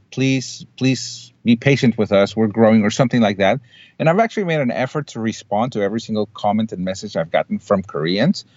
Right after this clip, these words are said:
because I want to, to increase positive relationships.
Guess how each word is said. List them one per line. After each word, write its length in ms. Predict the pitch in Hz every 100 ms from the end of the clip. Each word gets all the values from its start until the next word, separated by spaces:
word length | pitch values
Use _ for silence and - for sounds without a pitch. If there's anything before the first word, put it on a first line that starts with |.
| _ _
because 240 | - 156
I 100 | 151 151
want 720 | - 113 139 196 185 - _
to, 280 | - 113 98 -
to 180 | 101 101
increase 640 | 101 92 - 131 131 117
positive 400 | - 101 101 95
relationships. 800 | 90 85 78 - 92 - 143 -